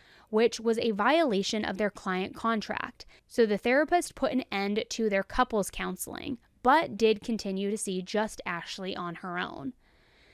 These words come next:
Six months later, in May of twenty twenty, Ashley seemed to have the change of heart that Doug had been hoping for.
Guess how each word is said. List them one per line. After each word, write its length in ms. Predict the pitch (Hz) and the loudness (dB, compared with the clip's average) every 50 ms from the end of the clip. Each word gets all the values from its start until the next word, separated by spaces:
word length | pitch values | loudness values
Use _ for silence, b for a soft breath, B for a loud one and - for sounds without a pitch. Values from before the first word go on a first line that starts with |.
| b b b b - - | b b b b -8 -2
Six 360 | - 330 339 - - - - | 0 0 0 0 -2 0 2
months 400 | 320 320 320 294 - - - 226 | 4 4 4 4 2 -2 -2 2
later, 320 | 214 220 220 190 180 180 | 4 4 4 4 4 2
in 160 | 202 196 196 | 2 2 2
May 160 | 202 214 240 277 | 4 4 4 4
of 100 | 285 - | 2 2
twenty 300 | - - 269 269 277 269 | -2 -2 0 2 0 0
twenty, 440 | - - 196 185 185 196 208 - - - | -2 -2 -2 0 0 0 0 -2 -2 -2
Ashley 420 | 202 220 254 - - - 349 349 | 0 0 0 0 -2 -2 -2 -2
seemed 460 | - - - 214 202 214 220 226 240 | -2 -2 -2 0 0 0 0 -2 -4
to 120 | - 226 196 | -6 -8 -6
have 420 | 185 190 190 190 190 202 - 202 | -4 -2 0 0 0 -2 -2 -4
the 80 | 202 - | -4 -4
change 340 | - - 247 269 285 285 | -4 -2 0 0 2 0
of 80 | 339 302 | 0 -4
heart 460 | - - - 190 180 196 226 - - - _ | -8 -8 -6 -4 -2 -2 -2 -4 -4 -6 _
that 180 | 214 208 202 | -4 -4 -2
Doug 280 | - 196 190 202 214 196 | 0 2 2 2 2 0
had 180 | - 220 190 - | -2 -2 -2 0
been 220 | 185 180 180 185 | 0 0 0 -2
hoping 420 | 185 - 190 180 - - 180 185 | -2 -4 -6 -6 -6 -6 -8 -8
for. 420 | 180 - - - - - - - | -8 -10 -10 -12 -10 -10 -10 -10